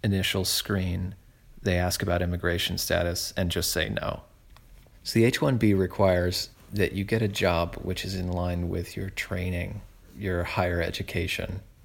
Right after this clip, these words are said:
So unlike a lot of our peers, Ariha can't do things like try out several different industries, take a couple of months off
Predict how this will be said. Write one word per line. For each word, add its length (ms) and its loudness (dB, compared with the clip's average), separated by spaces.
So 600 0
unlike 540 2
a 80 -2
lot 420 2
of 560 -2
our 160 2
peers, 840 -2
Ariha 540 0
can't 400 0
do 160 2
things 480 -2
like 540 -2
try 340 2
out 200 2
several 360 -2
different 340 -6
industries, 960 -2
take 240 2
a 60 0
couple 320 0
of 60 2
months 260 0
off 480 0